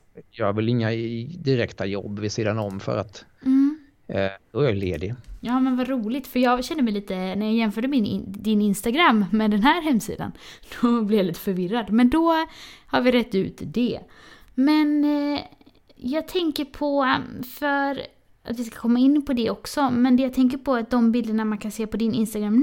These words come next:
Speaker 2: nu, de känns ju, alltså, delvis lite så dokumentära, även om de, alltså, är ändå fotade. Hur, hur kom du in på, liksom, att fota på sjukhus och hela den grejen?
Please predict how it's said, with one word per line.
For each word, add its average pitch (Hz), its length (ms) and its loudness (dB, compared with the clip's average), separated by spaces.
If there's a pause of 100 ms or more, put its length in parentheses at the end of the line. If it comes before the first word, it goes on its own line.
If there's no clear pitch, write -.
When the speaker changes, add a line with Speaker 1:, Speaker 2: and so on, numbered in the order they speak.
(120)
Speaker 2:
nu, - 140 -6
de 247 340 2
känns 254 320 -2
ju, 226 300 -2 (920)
alltså, - 220 -8
delvis 220 640 -2
lite 359 200 -4
så 202 300 -4
dokumentära, 185 1120 -4 (200)
även 165 180 -8
om 170 140 -6
de, 165 360 -8 (720)
alltså, 190 280 -8
är 180 140 -6
ändå 170 260 -8
fotade. 170 680 -8 (380)
Hur, 262 280 -4
hur 285 140 0
kom 302 220 0
du 311 60 -2
in 254 180 2
på, 240 80 -2
liksom, 208 680 -6
att 208 160 -10
fota 240 300 -6
på 196 120 -12
sjukhus 247 640 -6
och 359 60 -2
hela 302 160 -2
den 190 140 -6
grejen? 180 360 -10